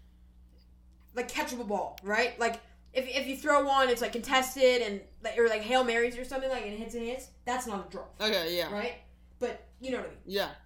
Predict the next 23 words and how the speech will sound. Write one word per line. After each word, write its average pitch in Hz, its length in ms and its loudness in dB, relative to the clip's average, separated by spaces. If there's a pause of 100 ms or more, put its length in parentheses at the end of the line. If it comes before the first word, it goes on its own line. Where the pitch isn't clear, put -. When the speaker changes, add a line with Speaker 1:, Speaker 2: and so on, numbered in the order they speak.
(180)
Speaker 1:
Yeah. 262 240 0 (340)
I 294 120 0
know 359 160 4
it's 359 100 -6
kinda 277 200 -2
pointless 240 320 0
to - 100 -10
say 196 200 -6
this 208 140 -6
now, 262 240 2
but 247 180 -4
I 311 60 2
don't 330 100 2
know. 214 120 0
I 240 120 0
just 320 140 -6
think 302 160 -8
that's 208 220 -6
so - 480 0
incredible. 196 340 -6
He 226 100 -6
has, 254 160 -2 (220)
it's, 247 140 -12